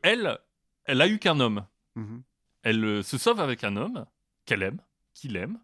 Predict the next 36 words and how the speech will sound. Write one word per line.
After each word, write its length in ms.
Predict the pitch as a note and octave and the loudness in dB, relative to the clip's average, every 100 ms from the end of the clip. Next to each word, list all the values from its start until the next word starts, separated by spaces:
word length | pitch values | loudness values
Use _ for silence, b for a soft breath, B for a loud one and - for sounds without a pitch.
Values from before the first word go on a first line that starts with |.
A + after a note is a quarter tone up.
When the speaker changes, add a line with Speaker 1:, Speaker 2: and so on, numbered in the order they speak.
| _ _ _ _ | _ _ _ _
Speaker 1:
avec 240 | G#2 A#2+ | -6 -4
qui 100 | - | 0
elle 80 | F#3+ | 0
va 140 | C#3+ | 2
avoir 180 | C#3 C3 | 2 2
un 120 | A#2+ | 0
enfant. 440 | G#2 G#2 C3 A#3+ - _ _ _ _ _ - | -2 -2 -4 -6 -10 _ _ _ _ _ -4
Mais 300 | A#2+ G3+ - - | 0 0 -2 -10
la 140 | B2+ E3+ | 2 4
gourgandine, 640 | D#3+ D3+ A#2+ G#2 F3 A3+ E3 _ _ _ _ - | 4 4 4 2 0 -4 -8 _ _ _ _ 0
elle 120 | F#3+ | 0
se 120 | - | 0
marie 280 | C#3+ E3 D#3+ | 0 2 2
pas. 280 | D3 A#2+ _ _ - | -2 -4 _ _ -2
Speaker 2:
Oula, 400 | A3 F#3+ C#3 - | 6 8 6 2
l'enfant 260 | B2+ A#2+ B2+ | -8 -6 -6
du 100 | A2 | -6
péché. 340 | B2 - G#2+ - _ | -8 -6 -8 -10 _
Speaker 1:
L'enfant 280 | A#2+ B2+ G3+ | -2 -2 -4
du 100 | F3 | -6
péché. 400 | - D3+ - G#2 _ _ b b b b b b _ | -6 -6 -4 -8 _ _ b b b b b b _
Et, 180 | C3+ C3+ | 2 4
euh, 240 | G#2+ G2+ | 4 2
donc, 280 | A2 G#3+ - | -2 -4 -4
euh, 80 | G#2 | -2
bah, 600 | G#2 F#2+ F#2+ F#2+ F#2+ F#2+ - _ _ | 2 2 2 -2 -4 -10 -14 _ _
elle 100 | B2 | -6
se 160 | - B2+ | -6 -6
fait, 520 | B2+ A2 G#2 G#2 G2+ | -2 0 0 0 -2
donc 260 | G#2 B2+ | -4 -6
sa 100 | - | -6
famille 220 | - G#2 A#2 | -6 -6 -6
se 100 | G#2+ | -10
fait 120 | - | -16
tuer, 220 | - A#2+ | -10 -8
hein. 200 | A#2+ C3+ | -8 -12